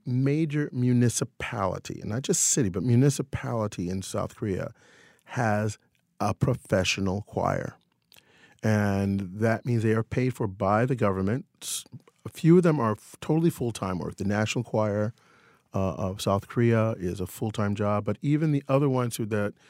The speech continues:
provide at least s-, fifty to sixty percent of the income for their singers. They meet every day.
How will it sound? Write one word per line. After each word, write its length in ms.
provide 380
at 120
least 320
s-, 120
fifty 300
to 80
sixty 300
percent 320
of 60
the 100
income 300
for 120
their 140
singers. 460
They 140
meet 220
every 240
day. 420